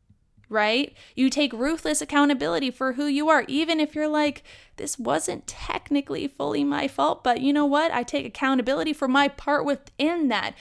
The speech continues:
You have flexibility around plans changing,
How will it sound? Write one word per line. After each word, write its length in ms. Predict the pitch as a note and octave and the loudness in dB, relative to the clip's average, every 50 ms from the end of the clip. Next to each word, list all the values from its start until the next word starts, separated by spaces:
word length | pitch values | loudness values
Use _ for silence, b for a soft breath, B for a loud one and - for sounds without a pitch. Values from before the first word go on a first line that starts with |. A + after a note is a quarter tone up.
| B B B B B | B B B B B
You 120 | B C4 C#4+ | B 2 2
have 200 | C4 D#4+ D#4 D4 | 4 4 2 2
flexibility 880 | - D#4 D#4 D#4 - - C#4+ G#3+ A#3+ C4+ D#4+ E4 D#4+ B3+ A#3 A#3 A#3 B B B B B B | 2 -2 -2 -2 -2 -4 -2 0 2 2 2 2 2 2 0 -2 -4 B B B B B B
around 500 | A#3+ C4 A#3+ B3 B3 B3+ C#4 C#4+ C#4 - - _ _ - | 2 4 4 4 4 4 4 4 2 0 -4 _ _ -20
plans 640 | - - B3 C#4+ F#4+ A4 F#4+ B3+ G3+ F#3 - - | -10 -4 -2 0 2 2 2 0 0 -2 -6 -8
changing, 720 | - - - D#4 F#4 A#4 A#4 F4 A#3 G#3+ G3 F3+ F3+ G3+ | -10 -6 -4 -2 -2 0 -2 -2 -2 -2 -2 -4 -6 -10